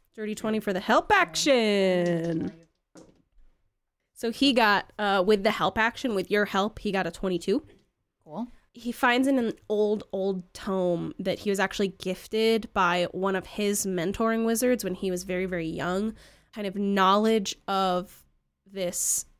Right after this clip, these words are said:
Speaker 1: system of gods and guardians. So many people pray to gods in this world, is what you learn. The, by this folklore, this is fully folklore. This is all, like,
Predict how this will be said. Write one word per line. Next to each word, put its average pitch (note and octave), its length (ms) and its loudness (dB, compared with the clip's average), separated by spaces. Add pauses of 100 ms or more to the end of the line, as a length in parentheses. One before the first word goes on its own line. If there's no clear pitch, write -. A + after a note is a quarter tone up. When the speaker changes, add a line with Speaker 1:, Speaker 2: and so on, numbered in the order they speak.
(120)
Speaker 1:
system A#3 1000 0 (100)
of F#3 400 -4 (200)
gods F#3+ 520 -4
and F3+ 220 -6
guardians. D#3 880 -4 (340)
So - 220 -4
many A#3+ 440 4 (140)
people A3 360 0
pray G#3+ 480 4
to G#3 320 0
gods E3 520 -4
in F3 100 -2
this E3+ 160 -4
world, E3+ 340 -4
is F#3 100 -6
what D#3+ 100 -2
you F#3 140 -4
learn. F#3 460 0 (200)
The, F#3 440 -4 (440)
by G#3 140 -6
this G#3 400 0
folklore, G3+ 520 -2
this A#3+ 200 2
is G3+ 140 2
fully G3 420 0
folklore. - 460 -6
This F#3 180 -4
is F#3 80 -2 (100)
all, G3 360 2
like, F3 400 -6